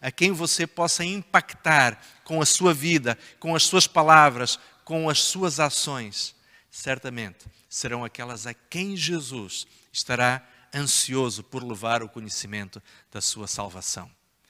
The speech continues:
Por isso, querido amigo, surpreendentemente, Deus também quer usá-lo a si para dar a conhecer a outras pessoas o Jesus que na cruz da,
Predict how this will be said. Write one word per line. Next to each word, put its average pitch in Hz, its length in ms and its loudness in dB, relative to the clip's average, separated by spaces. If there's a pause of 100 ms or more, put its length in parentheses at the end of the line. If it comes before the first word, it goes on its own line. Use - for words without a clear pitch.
(240)
Por 113 140 -2
isso, 143 360 4 (280)
querido 131 260 -8
amigo, 104 400 -10 (1120)
surpreendentemente, 151 1120 -2 (220)
Deus 143 340 0
também 143 340 -4
quer 110 480 -6 (240)
usá-lo 135 520 2
a 131 60 2
si 104 360 -4 (540)
para 120 420 2 (680)
dar 135 280 0
a 151 60 -2
conhecer 143 420 -6
a 131 40 -6
outras 131 360 -6
pessoas 98 720 -12 (480)
o 123 140 -6
Jesus 110 640 -6
que - 200 -6
na 110 140 -2
cruz 151 420 -6
da, 135 280 -10